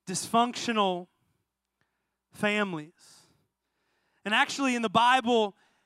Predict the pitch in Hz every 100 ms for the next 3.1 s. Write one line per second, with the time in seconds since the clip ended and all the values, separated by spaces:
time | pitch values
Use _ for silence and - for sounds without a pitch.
0 | _ - 233 208 - 269 311 320 254 -
1 | 262 269 247 - 247 240 226 208 190 185
2 | - 240 262 240 254 240 208 214 202 185